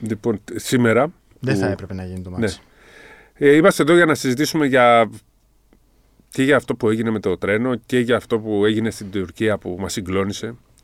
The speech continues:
Speaker 1: Και δεν ξέρω κι εγώ γιατί άλλο. Ε, ξέρετε, δε-, είναι αθλητισμός, αλλά δεν είναι μόνο αθλητισμός η ζωή. Έτσι. Θέλω τέτοιο. Πάρ' το πάνω σου.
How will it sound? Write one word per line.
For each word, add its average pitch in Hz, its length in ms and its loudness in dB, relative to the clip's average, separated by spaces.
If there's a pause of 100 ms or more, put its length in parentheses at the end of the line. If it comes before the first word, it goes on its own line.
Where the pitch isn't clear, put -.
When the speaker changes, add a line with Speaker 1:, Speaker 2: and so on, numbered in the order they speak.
(800)
Speaker 1:
Και 170 120 2
δεν 160 120 0
ξέρω 165 140 2
κι 143 100 -4
εγώ 135 140 2
γιατί 120 280 0
άλλο. 104 260 2 (460)
Ε, 113 840 2 (720)
ξέρετε, 117 360 -2 (220)
δε-, 131 440 -8
είναι 151 120 -6
αθλητισμός, 117 600 -6 (160)
αλλά 110 500 -6 (840)
δεν 160 180 -4
είναι 131 260 -2
μόνο 90 260 -4
αθλητισμός 82 500 -14
η - 80 -20
ζωή. - 140 -18 (1200)
Έτσι. 110 220 -12 (500)
Θέλω 156 380 4
τέτοιο. 135 400 -2
Πάρ' 147 180 4
το 123 100 -2
πάνω 113 240 2
σου. - 200 -14